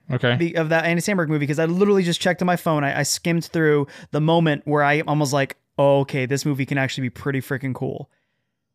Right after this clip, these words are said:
Speaker 2: It happens around the fourteen minute mark. So watch fifteen minutes of Palm Springs. It's a Hulu exclusive.
Speaker 1: Hmm. Okay.
Speaker 2: So watch the first fifteen minutes.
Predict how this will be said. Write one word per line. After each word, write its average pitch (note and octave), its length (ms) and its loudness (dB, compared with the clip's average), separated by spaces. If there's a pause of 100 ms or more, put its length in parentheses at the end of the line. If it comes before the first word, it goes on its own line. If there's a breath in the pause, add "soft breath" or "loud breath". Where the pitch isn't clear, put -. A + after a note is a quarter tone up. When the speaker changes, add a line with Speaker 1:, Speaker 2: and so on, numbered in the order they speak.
(240)
Speaker 2:
It D3+ 100 0
happens E3 380 0
around E3 160 2
the D3 60 0
fourteen D#3+ 440 0
minute C3+ 160 -2
mark. - 300 -10 (1160)
So - 160 -4
watch D3+ 360 0
fifteen G#3+ 540 2
minutes D#3 600 0 (1040)
of C3+ 460 0 (120)
Palm D#3+ 260 0
Springs. C#3+ 580 -2
It's D3 160 -4
a D3 80 2
Hulu F3+ 320 4
exclusive. - 680 -4 (1200)
Speaker 1:
Hmm. F3 100 -14 (220)
Okay. E3+ 280 0 (460)
Speaker 2:
So - 180 -6
watch C#3 240 0
the C#3 80 -6
first E3 320 0
fifteen D#3+ 340 -2
minutes. B2+ 300 -4